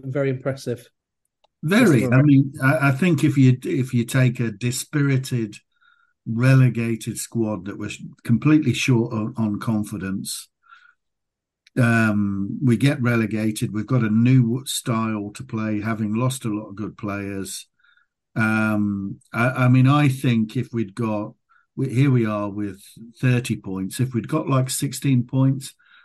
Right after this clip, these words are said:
Speaker 2: I would have thought that's a re-, that's a pretty good start, um, based on all the changes we've had. So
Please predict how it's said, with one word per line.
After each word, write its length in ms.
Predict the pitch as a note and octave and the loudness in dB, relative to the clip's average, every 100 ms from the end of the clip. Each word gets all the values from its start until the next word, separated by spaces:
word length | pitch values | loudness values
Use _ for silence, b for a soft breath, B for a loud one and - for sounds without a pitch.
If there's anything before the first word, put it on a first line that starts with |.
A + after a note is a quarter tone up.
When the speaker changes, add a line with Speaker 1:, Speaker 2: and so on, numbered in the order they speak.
| b | b
Speaker 2:
I 120 | A#2 | -6
would 140 | A2 G#2 | -4 -4
have 100 | G#2 | -4
thought 260 | B2 A2 | -4 -6
that's 260 | A2 G#2+ - | -6 -8 -6
a 80 | G#2+ | -4
re-, 280 | G#2+ A2 G#2 | -4 -6 -8
that's 260 | A#2 A#2+ - | -6 -6 -6
a 60 | |
pretty 320 | C3 A#2+ G#2+ | -4 -2 -2
good 200 | G2+ A2 | -2 -4
start, 600 | F#2 - A2 G2+ G2 - - - b b b b _ _ - | -4 -6 -4 -4 -8 -12 -18 -20 b b b b _ _ -4
um, 560 | A2 G#2 G2+ G2 G2 | 0 0 -2 -4 -6
based 360 | F#2 A#2+ A2+ A2+ | -2 -2 0 -2
on 100 | G#2 | -6
all 100 | G2 | -6
the 100 | F#2+ | -8
changes 560 | - A2 G#2+ G2+ F#2 | -4 -2 -2 -4 -8
we've 200 | G2+ F#2 | -8 -10
had. 300 | F2+ E2+ D2+ - - | -10 -10 -12 -14 -16
So 460 | - G#2 G2 G2 | -10 -8 -6 -8